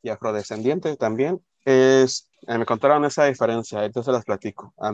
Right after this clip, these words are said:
negro y afrodescendiente es diferente. En, la mujer negra y afrodescendiente no es, es, eh, la supremacía la tipifica como agresiva,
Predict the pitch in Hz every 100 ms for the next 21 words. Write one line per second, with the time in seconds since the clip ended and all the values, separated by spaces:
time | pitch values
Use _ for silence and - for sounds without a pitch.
0 | 104 110 120 127 113 110 104 107 107 113
1 | 127 110 117 113 98 95 - - _ -
2 | 117 - 120 113 127 147 151 156 151 135
3 | 120 113 117 110 139 147 135 131 - _
4 | - 131 135 139 135 - - - - -
5 | 131 117 113 110 110 107 110 107 104 -
6 | 151 139 123 120 _ - 110 - 107 110
7 | - 147 143 113 107 _ _ 110 107 104
8 | 101 - 110 120 107 - - 131 131 120
9 | 110